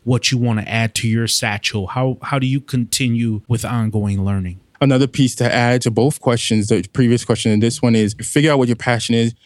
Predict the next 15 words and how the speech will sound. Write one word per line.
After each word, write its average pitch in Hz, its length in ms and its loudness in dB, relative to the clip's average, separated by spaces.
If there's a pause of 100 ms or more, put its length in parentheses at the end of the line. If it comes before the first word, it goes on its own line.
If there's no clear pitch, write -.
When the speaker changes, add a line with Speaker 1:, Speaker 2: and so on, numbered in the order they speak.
(120)
Speaker 2:
You 123 140 2
define 139 600 2
who 156 180 2
your 123 240 2
avatar 113 640 0
is, 90 500 -6
right? 104 240 -2
So 113 120 -2
you, 110 280 2
you 113 100 2
wanna 131 280 4
be 120 360 2
Speaker 1:
Mm-hmm. 110 120 -4
Speaker 2:
very 127 260 4
clear 123 680 0